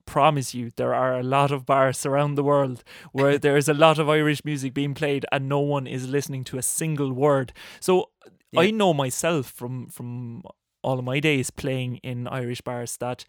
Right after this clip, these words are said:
Speaker 1: we very often decided on how many verses we were gonna perform in, uh, a particular song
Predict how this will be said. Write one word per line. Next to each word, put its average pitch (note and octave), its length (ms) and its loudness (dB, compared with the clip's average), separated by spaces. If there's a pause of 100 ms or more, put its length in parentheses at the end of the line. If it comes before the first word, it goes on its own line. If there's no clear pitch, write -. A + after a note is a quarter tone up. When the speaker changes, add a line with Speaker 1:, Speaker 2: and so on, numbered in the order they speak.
(160)
Speaker 1:
we F#3 240 -8
very D#3 280 -2
often C3 300 -2
decided B2+ 500 -6
on B2+ 120 -6
how D3 280 0
many C#3 280 -2
verses C3+ 580 0 (260)
we C3+ 200 -2
were C3 180 -4
gonna C3 420 -4 (200)
perform D#3 600 2 (300)
in, C3+ 560 -6
uh, B2 400 -6 (100)
a B2 360 -6
particular C3 460 -6
song C3+ 500 -6